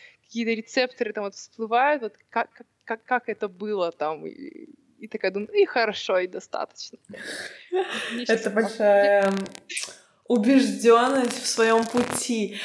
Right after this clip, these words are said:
Speaker 2: Давай немножко поговорим, потому что мы уже давно разговариваем, и хочу немножко поговорить о триатлоне.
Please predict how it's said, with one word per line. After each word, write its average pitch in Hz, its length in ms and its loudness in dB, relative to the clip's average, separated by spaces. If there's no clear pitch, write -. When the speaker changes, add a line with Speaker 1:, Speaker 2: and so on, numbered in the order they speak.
Speaker 2:
Давай 208 360 6
немножко 330 460 2
поговорим, 240 680 0
потому 220 160 0
что 214 160 -4
мы 208 120 0
уже 220 160 -2
давно 214 560 4
разговариваем, 240 800 0
и 247 40 -4
хочу 247 280 -6
немножко 247 360 -4
поговорить 208 580 -6
о 208 120 -2
триатлоне. 185 800 2